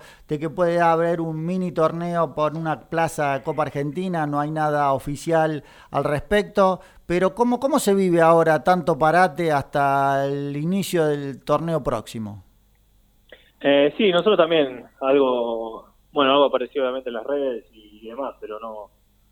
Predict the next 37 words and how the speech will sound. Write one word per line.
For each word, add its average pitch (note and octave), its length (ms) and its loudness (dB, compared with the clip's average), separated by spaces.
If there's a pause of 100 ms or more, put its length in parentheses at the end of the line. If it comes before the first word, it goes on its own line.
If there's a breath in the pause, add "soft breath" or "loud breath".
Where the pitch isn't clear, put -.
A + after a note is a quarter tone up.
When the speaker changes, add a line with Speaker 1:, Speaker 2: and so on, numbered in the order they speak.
(240)
Speaker 2:
no C3 140 -6
sabemos C#3 360 -8
nada. B2+ 300 -6 (460)
Y D#3+ 360 -10
bueno, E3+ 400 -2 (260)
por D3 140 -4
ahí D#3 800 -10
nada, B2+ 500 -4
es C3+ 140 -10
un C#3+ 140 -18
poco, C#3+ 480 -6
un C#3 120 -16
poco D3 280 -8
pronto, D#3 640 -6 (340)
la, A#2+ 220 -12
la A2+ 340 -10
realidad B2+ 320 -4
es C3+ 60 -8
que C3+ 60 -8
esperábamos B2+ 640 -8 (1000)
por A#2+ 140 -8
ahí, C3 420 -6
bueno, C3 220 -6
a - 20 -8
principio B2 400 -10
de C3+ 60 -4
año B2 460 -8
terminar C3 340 -8
un C3 80 -8
poquito C3+ 300 -10
más C3 180 -10
adelante, D#3 460 -6
pero, A#2 240 -14 (280)
pero C3+ 120 -4
bueno, D#3 280 -2
seguramente D3 520 -4
seguiremos C3 560 -10